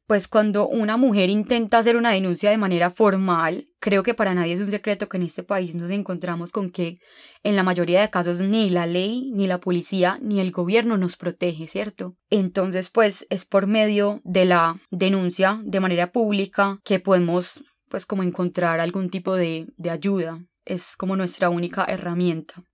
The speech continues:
Sin embargo, es muy importante tener en cuenta que hacer esto implica también exponernos a nosotras mismas, pues, a la persona que está denunciando,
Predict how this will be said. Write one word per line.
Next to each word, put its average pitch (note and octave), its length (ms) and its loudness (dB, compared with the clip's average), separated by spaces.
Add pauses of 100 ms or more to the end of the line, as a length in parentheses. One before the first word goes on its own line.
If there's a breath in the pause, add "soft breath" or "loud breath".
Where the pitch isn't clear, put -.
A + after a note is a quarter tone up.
(120)
Sin A3 160 2
embargo, C4+ 640 4
es G3+ 160 -2
muy G#3+ 100 -2
importante F#3 480 -4
tener F#3+ 240 2
en F3 160 2
cuenta G3+ 540 2
que F#3+ 240 2
hacer F3+ 240 0
esto G3+ 560 0
implica F3+ 560 -2
también F#3 280 0
exponernos F3 920 0
a G#3+ 120 -2
nosotras F3 400 -2
mismas, F3+ 360 -4
pues, F#3+ 140 -4
a F#3 80 0
la F3 120 -2
persona F3 360 -4
que - 120 -8
está F3+ 200 0
denunciando, F3+ 720 -2